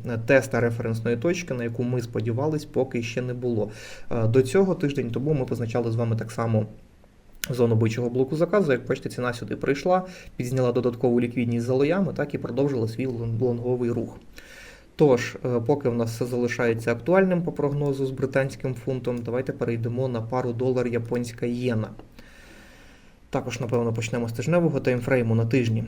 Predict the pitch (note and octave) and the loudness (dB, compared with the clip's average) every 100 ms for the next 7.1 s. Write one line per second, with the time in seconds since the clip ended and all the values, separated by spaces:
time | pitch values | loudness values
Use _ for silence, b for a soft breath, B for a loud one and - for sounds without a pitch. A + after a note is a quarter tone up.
0 | - - C3+ C3+ B2 B2 - A#2+ A#2+ A2+ | -6 -6 -4 -4 -4 -6 -6 -2 -2 0
1 | A2+ A2+ B2 B2+ A#2 A#2 A2+ - A#2 A#2+ | 0 0 2 2 2 0 -2 -2 -2 0
2 | C3 B2 A2+ A#2 A2+ A#2+ A#2+ A#2 A#2 A#2 | 2 2 0 -2 -2 0 2 0 -2 -2
3 | A2+ A2+ A#2+ A#2+ A2+ A#2 A2+ A#2+ B2 G3+ | -2 -2 -2 0 0 0 0 -2 0 2
4 | G#3 F#3+ D#3 - - B2+ B2+ A#2+ B2 B2 | 4 2 0 -4 -2 -2 -2 -2 -2 -2
5 | A#2 B2 A#2+ A#2 B2+ A#2 A#2+ A#2+ A#2 A#2 | -2 0 0 0 -2 0 -2 -2 -2 0
6 | A#2 A2+ A#2 B2 - A2+ A2+ A#2 - A#2 | 0 0 -2 -2 -2 -2 -2 -4 -2 0
7 | A2+ | 0